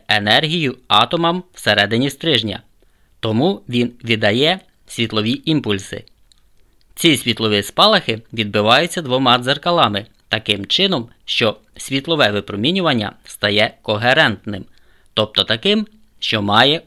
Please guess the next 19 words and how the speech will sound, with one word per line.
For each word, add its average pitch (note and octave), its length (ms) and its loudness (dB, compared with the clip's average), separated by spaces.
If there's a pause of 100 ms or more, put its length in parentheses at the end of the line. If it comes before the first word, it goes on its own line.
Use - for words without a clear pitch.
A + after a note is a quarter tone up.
одну A2 420 -2
довжину A#2 420 -2
хвилі. A2+ 400 -2 (1080)
Через C#3+ 300 0
маленький C3 600 2 (140)
отвір A#2+ 580 0
в - 140 -18 (120)
одному B2 580 0
із G#2+ 180 -4
дзеркал G#2+ 580 -2 (260)
це A2 280 0
випромінювання A#2 840 -2 (100)
виходить G#2+ 560 -4
назовні D3 600 -2 (260)
у A2 120 -4
вигляді F#3 560 0 (140)
близького A#2+ 880 -2
лазерного A2+ 640 -2
променя, A#2 460 -2